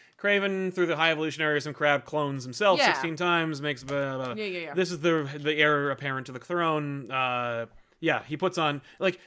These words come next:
Speaker 1: Kraven's basically, like, he, his, in his will, he's like, "You, you get, you're me now."
Speaker 2: Right, I was ta-, I guess I was talking about the thing he was putting on before, prior to
Speaker 1: Yes, yes, the
Speaker 2: that.
Speaker 1: old costume that he wear, the, the old Kraven costume, which is basically, like, body paint.
Speaker 2: Yeah, I'm not a big fan of that.
Speaker 1: No, well, thank,
Speaker 2: It's
Speaker 1: neither was anybody else, which is why he, like, washes it off and becomes, like,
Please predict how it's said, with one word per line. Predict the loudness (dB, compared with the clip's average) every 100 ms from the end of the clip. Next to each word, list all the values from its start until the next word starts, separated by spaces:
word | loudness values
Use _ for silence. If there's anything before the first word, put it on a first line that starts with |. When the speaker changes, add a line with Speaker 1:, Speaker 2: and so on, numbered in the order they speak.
| 2
Speaker 1:
Kraven's | 8 8 6
basically, | 2 2 2 0
like, | 0 0
he, | -4
his, | -6 -4 -4
in | -4
his | -4
will, | 0 0 0
he's | -4 -8
like, | -10
"You, | -8 -10 -10 -12
you | -8 0
get, | 0 0
you're | 0 2
me | 2 -2
now." | -6 -12 -2
Speaker 2:
Right, | 2
I | 2
was | 2
ta-, | -2 -4
I |
guess | -6 -8
I |
was | -10
talking | -8
about | -8
the | -8
thing |
he | -10
was | -10
putting | -10 -10 -8
on | -8 -12
before, | -16 _ -18
prior | -14 -8 -8 -8
to | 0
Speaker 1:
Yes, | 6 6 6 2
yes, | 2
the | 2
Speaker 2:
that. | 4
Speaker 1:
old | 10 10 10 4
costume | 2 4 4 2 -2 0 -2
that | -6
he | -10 -6 -4
wear, | 0 0 0
the, | -2
the | 0 0
old | 4 4 2
Kraven | 0 0 0 -2
costume, | 0 0 -2 -8
which | -8
is | -10
basically, | -8 -6 -6 -6
like, | -6 -8
body | -6 -6 -6
paint. | -6 -6 -6 -10
Speaker 2:
Yeah, | -10 -8 -8
I'm | -8
not | -6 -6
a |
big | -8 -14
fan | -14 -10
of | -2
that. |
Speaker 1:
No, | 4 8 8 6 2
well, | 2
thank, | 4 2
Speaker 2:
It's | 2 -2
Speaker 1:
neither | 2 4 4
was | 2
anybody | 0 -2 0
else, | 2 2 0 -4
which | -10
is | -8
why | -6 -6
he, | -6
like, | -6 -8 -12
washes | -8 -8 -8
it | -8
off | -6 -8
and | -10
becomes, | -16 -16 -18 -16 -16
like, | -16